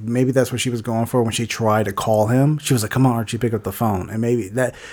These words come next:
like, I'd imagine, like, if Archie, uh, was home to get that phone call, he would've, she would've told him, like, "Oh, I'm getting on the plane. Like, I'll wait for you," or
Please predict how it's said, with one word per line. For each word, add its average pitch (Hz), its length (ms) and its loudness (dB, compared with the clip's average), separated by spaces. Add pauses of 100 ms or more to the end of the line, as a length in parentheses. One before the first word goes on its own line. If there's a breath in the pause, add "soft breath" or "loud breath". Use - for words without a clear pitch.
(160 loud breath)
like, 143 140 4
I'd 170 80 4
imagine, 156 320 4
like, 131 120 4
if 113 140 -6
Archie, 120 540 0 (340)
uh, 110 380 0
was 123 220 2
home 135 160 2
to 131 40 2
get 127 120 0
that 135 160 2
phone 143 240 -2
call, 156 300 0
he 135 200 -2
would've, 113 380 0 (240)
she - 180 0
would've 131 180 2
told 123 240 2
him, 110 80 -4
like, 110 160 -2
"Oh, 113 60 -2
I'm 120 120 2
getting 110 200 0
on 104 60 -2
the 98 80 -6
plane. 107 280 -2
Like, 95 120 -2
I'll 95 100 -2
wait 95 160 -2
for - 140 -8
you," 92 160 -2
or - 160 -8